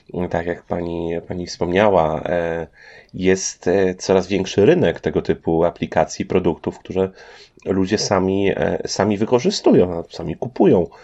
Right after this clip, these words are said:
No, w, chyba praktycznie we wszystkich w tej chwili systemach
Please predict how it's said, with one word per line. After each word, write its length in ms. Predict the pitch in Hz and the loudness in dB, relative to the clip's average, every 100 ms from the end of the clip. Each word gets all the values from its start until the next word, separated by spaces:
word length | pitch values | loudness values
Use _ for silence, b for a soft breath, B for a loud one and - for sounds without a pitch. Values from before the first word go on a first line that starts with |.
| B B B - | B B B -8
No, 260 | 92 90 92 92 - - - | 0 0 0 -10 -12 -14 -16
w, 540 | - - 92 87 85 | -16 -2 2 4 2
chyba 300 | 85 - 208 | -2 -2 0
praktycznie 580 | 175 - - - 127 151 | 0 0 -2 -2 -4 -2
we 80 | 139 | -2
wszystkich 440 | 139 - - 135 | -2 -4 -2 -4
w 20 | - | 0
tej 140 | 92 | -2
chwili 240 | - 90 | -2 -6
systemach 680 | 82 - - 95 87 82 - | -6 -8 -2 0 2 -2 -4